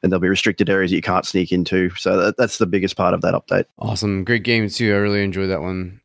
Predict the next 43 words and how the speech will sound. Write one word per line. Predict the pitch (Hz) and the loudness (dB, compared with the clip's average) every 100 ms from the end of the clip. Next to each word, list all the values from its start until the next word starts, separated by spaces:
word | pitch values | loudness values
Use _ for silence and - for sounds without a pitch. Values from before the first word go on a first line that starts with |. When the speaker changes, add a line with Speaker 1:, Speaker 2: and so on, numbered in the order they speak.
| - | -12
Speaker 2:
I | |
look | 98 98 | -8 -8
forward | - 95 | -6 -6
to | |
getting | 92 87 | -4 0
back | 85 87 | -2 -2
into | 87 80 | -4 -2
it. | 85 - | -4 -4
And | 107 | -4
then | 127 139 131 113 | 0 0 -2 -2
we | 135 | -2
also | 143 - | -2 -2
have | 123 120 107 - | -2 -2 -4 -8
the | 113 | -6
Steam | - 139 131 107 | -2 0 2 0
Fest, | - 110 113 113 - _ - | -4 0 0 -2 -10 _ -16
Steam | - 113 110 | -4 -2 0
Next | 101 107 - | 0 -2 -2
Fest, | 127 127 - | -2 -2 -2
whatever | 101 110 | -2 0
it's | 104 | -2
called, | - 113 107 - _ _ | -2 -2 -4 -10 _ _
going | 113 117 | 2 4
on | 117 | 4
right | 117 | 4
now. | 113 113 110 | 4 2 2
So | - | 0
there's | 104 92 | -2 0
a | |
bunch | 107 | -2
of | 92 | 0
demos | 101 98 101 98 | 2 4 4 2
I'm | 95 | -2
sure | - 104 | 0 0
we'll | 92 90 | 2 -2
probably | - 95 90 | 0 0 0
do. | 95 92 92 _ _ | 0 0 -2 _ _
Like, | 113 110 | -4 -2
maybe | 127 117 | 0 0
we'll | 110 | 0
come | 101 104 | -2 2
back | 95 95 92 | 2 2 -2
and | 90 87 | -4 -6